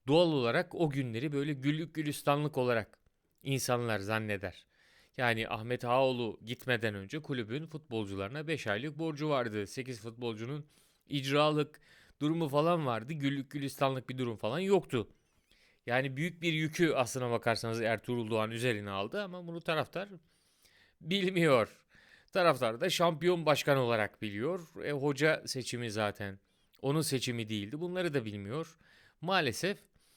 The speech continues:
doğrusunu aktaran bir medyamız üzgünüm ki yok. En azından ben bunları ifade ettim ki ben olmasaydım belki, böyle bir imkanımız olmasaydı Trabzonspor taraftarı bunlardan bir haber olacaktı.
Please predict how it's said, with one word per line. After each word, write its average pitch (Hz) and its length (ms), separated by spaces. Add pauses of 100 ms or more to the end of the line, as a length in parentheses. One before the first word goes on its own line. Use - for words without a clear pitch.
(400)
doğrusunu 151 560
aktaran 160 480
bir 147 100
medyamız 139 760
üzgünüm 117 500
ki 170 160
yok. 139 420 (600)
En 151 140
azından 151 420
ben 151 180
bunları 156 240
ifade 143 400
ettim 175 260
ki 139 160
ben 143 120
olmasaydım 113 640
belki, 107 440 (760)
böyle 139 280
bir 120 300 (360)
imkanımız 147 600
olmasaydı 135 640
Trabzonspor 135 640
taraftarı 117 540
bunlardan 151 560 (200)
bir 160 180
haber 175 240
olacaktı. 123 500